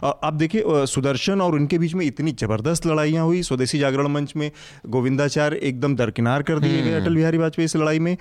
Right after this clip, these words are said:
Speaker 1: वो उस द-, समय की बात है जिसकी वजह से कि इस तरह का हमें वो नहीं देखने को मिला, इतना एग्रेसिव हिंदुत्व, अ,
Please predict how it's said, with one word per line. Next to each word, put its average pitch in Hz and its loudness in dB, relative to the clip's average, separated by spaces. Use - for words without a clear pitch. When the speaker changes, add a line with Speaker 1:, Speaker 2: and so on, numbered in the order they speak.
Speaker 1:
वो 196 2
उस 196 2
द-, 165 0
समय 147 2
की 143 0
बात 123 0
है 170 2
जिसकी 156 0
वजह 147 2
से 151 -2
कि 165 -6
इस - -6
तरह 160 2
का 160 0
हमें 131 0
वो 127 2
नहीं 117 2
देखने 107 -2
को 104 -4
मिला, 104 -2
इतना 117 -2
एग्रेसिव 113 -2
हिंदुत्व, 104 -6
अ, 101 -4